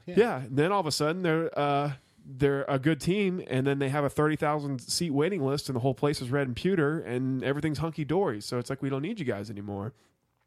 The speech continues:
Speaker 2: Now when it's down and it's a shitty team, it's like, "Yeah, come on, Giants fans, come on, Packers fans, buy the tickets, 'cause we're not, certainly not going to."
Speaker 1: Oh, yeah.
Speaker 2: So it's,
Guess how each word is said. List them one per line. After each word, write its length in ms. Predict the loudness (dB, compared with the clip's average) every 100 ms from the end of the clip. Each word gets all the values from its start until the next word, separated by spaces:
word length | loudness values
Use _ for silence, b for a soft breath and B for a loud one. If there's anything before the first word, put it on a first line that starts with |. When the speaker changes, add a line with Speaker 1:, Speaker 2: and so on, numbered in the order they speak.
| _ _ -20 -10
Speaker 2:
Now 300 | -2 2 2
when 160 | 2
it's 160 | 0 -4
down 480 | -2 0 2 2 0
and 100 | -4
it's 140 | -4
a 20 |
shitty 260 | -2 0 0
team, 360 | -2 -2 -2 -4
it's 160 | -2
like, 160 | -2 -2 -6 b b
"Yeah, 140 | -4 -2
come 160 | 2
on, 100 | 0
Giants 300 | 2 0 0
fans, 180 | 0 0
come 140 | 0
on, 100 | -2
Packers 360 | -2 -4 -4 -6
fans, 300 | -4 -4 -6 -12
buy 160 | -4 -2
the 80 | 0
tickets, 340 | -2 -4 -10
'cause 200 | -10 -12 -14 -20 -20 _
we're 140 | -6 -2
not, 160 | -2
certainly 300 | -4 -8 -6
not 140 | -8 -8
going 260 | -8 -8
to." 280 | -4 -2 -2 -6 B B B B B -2
Speaker 1:
Oh, 80 |
yeah. 200 | 0 2 -2 -8 _ _ _
Speaker 2:
So 380 | -2 2 2 0
it's, 480 | -4 -4 -6 -8